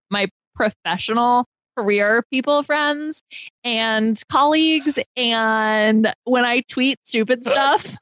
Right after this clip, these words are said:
<laughs> like, "La, la, la, la, Tyson eating peanut butter, laugh emoji, gif of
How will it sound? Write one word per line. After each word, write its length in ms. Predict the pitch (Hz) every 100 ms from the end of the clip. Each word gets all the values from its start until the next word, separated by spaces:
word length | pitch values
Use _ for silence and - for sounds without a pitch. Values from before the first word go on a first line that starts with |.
| 480
<laughs> 180 | - 349
like, 580 | 294 269 - 240 233 208 571 539 311
"La, 300 | 294 294 285
la, 180 | 285 285
la, 240 | 269 262
la, 320 | 262 254 262
Tyson 460 | 247 262 262 262 254
eating 300 | 247 233 247
peanut 300 | 247 240 240
butter, 320 | 233 220 208
laugh 240 | 190 185
emoji, 640 | 190 208 196 190 190 208 208
gif 200 | 233 -
of 120 | 190